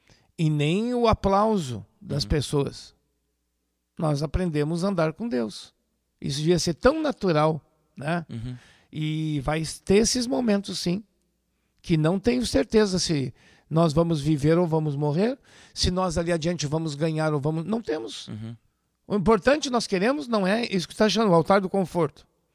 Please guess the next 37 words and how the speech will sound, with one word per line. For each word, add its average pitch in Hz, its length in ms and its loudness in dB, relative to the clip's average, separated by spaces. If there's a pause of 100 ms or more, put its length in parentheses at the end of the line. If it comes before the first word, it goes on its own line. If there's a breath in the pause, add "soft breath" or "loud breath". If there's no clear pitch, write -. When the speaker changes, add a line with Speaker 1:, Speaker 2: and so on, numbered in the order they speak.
(240)
Speaker 1:
o 165 120 0
sucesso. - 720 -4
Speaker 2:
Uhum. 113 240 -10 (500 soft breath)
Speaker 1:
Pode 240 240 2
ser 262 140 0
que - 80 -4
sim, 302 180 2
pode 320 200 2
ser 403 100 2
que 403 140 0
não. 381 220 0 (600 soft breath)
Mas 175 300 4
o 170 60 -8
sucesso 202 760 0
é - 20 -4
ser 311 220 -4
fiel, 269 420 -2
essa 196 380 -2
é - 60 0
a - 20 -2
ideia 170 300 0
de, - 120 -6
Speaker 2:
Exatamente. - 120 -18 (180 soft breath)
Speaker 1:
de 165 180 0
sucesso 175 560 0
do 165 100 -6
ponto 165 200 -4
de 147 100 -2
vista 180 400 0 (380 soft breath)
da 180 160 0
vida 151 300 -4
cristã. 143 460 -14 (100)
Speaker 2:
É, 165 120 -8
e 165 160 -4
o 180 40 0
maior 185 460 -2
inimigo 156 880 -2